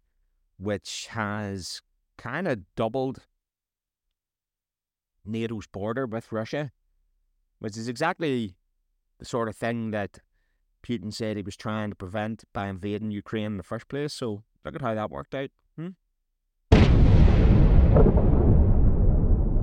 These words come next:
There is a government in Northern Ireland again, where I am. There hasn't been one here in about two years.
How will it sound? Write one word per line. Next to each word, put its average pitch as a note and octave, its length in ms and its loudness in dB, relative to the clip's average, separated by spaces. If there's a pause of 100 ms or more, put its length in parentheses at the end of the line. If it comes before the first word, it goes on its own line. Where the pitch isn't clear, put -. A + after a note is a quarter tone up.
(1000)
There D3 160 -2
is D#3+ 260 -2
a C3+ 640 -4 (920)
government F#3 580 -6 (920)
in A#2 340 -8
Northern G2+ 400 -8
Ireland F2 440 -10
again, D2 400 -14 (640)
where E2+ 180 -8
I E2 140 -10
am. D2+ 300 -14 (360)
There G#2 80 -14
hasn't C#3 260 -4
been G#2+ 180 -6
one A#2+ 140 -6
here G2 240 -8
in F2+ 80 -10
about E2+ 240 -12
two G#2+ 100 -10
years. G2 560 -10